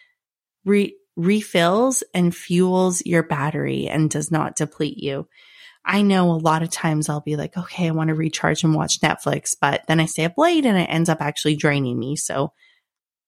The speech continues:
recharge and be honest with yourself. Tip number five, let loose. Have a little fun. Live a little bit. Get together with a friend. Have a drink. Put on the music.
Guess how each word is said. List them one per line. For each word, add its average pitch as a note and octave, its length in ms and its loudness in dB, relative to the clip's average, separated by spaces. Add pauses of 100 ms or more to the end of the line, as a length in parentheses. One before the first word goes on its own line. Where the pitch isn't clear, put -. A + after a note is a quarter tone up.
(420)
recharge F#3 1080 -4 (560)
and D#3 140 -2
be F3 160 2
honest F#3+ 420 2
with C#3+ 200 -2
yourself. - 600 -2 (520)
Tip B3 200 -2
number B3 240 2
five, G3+ 460 2 (200)
let E3 520 2
loose. E3 720 -2 (640)
Have B3 220 0
a A#3+ 60 4
little G3+ 240 2
fun. C#3+ 400 -4 (200)
Live G#3 420 2
a F#3+ 60 2
little D#3+ 260 0
bit. - 220 -6 (120)
Get B3+ 200 -2
together A#3+ 360 0
with A3+ 160 0
a G3+ 60 -4
friend. - 340 -6
Have B3 280 -2
a A3+ 60 2
drink. - 400 -6
Put C#4 160 -2
on A#3+ 160 4
the G3 80 2
music. - 400 -2